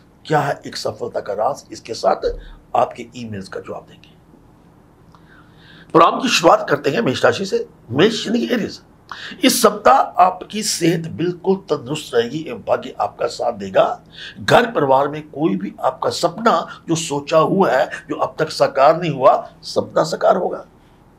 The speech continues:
Lucky कलर इज red, lucky डे इज thursday। सप्ताह का उपाय क्या है? मां दुर्गा की स्तुति करें। सावधानी क्या है? गलतफहमियां एवं विवादों से दूर रहें,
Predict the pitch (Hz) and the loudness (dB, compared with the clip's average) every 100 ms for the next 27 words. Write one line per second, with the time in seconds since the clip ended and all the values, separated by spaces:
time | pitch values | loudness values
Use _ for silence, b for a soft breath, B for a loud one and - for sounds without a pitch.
0 | b b b - 151 165 160 123 92 82 | b b b 0 0 2 -2 -2 -4 2
1 | 185 - - - _ - 117 233 104 92 | 2 2 -10 -20 _ -2 0 0 -6 -12
2 | 90 - - - - B B - 131 - | -2 0 2 2 0 B B -6 -6 2
3 | 123 120 107 117 117 - 120 147 - B | 2 4 2 4 2 4 2 2 -2 B
4 | - 101 117 143 160 - 107 101 120 - | -14 0 2 2 -2 -8 -8 -2 -2 -2
5 | - - 95 110 107 101 - - - - | -12 -18 -18 -14 -12 -12 -14 -20 -20 -20
6 | - - b b - - 147 147 151 160 | -20 -20 b b -16 0 4 4 4 0
7 | 180 170 165 139 170 B B - 95 127 | 0 2 4 4 0 B B -18 0 2
8 | 143 - 127 131 151 151 151 - B B | 2 -4 -2 -2 -2 -6 -8 -10 B B
9 | - 127 110 113 120 143 139 143 151 B | -10 -8 2 4 4 0 -8 -8 -8 B
10 | B - - 147 202 185 127 190 | B -20 -4 0 0 0 0 0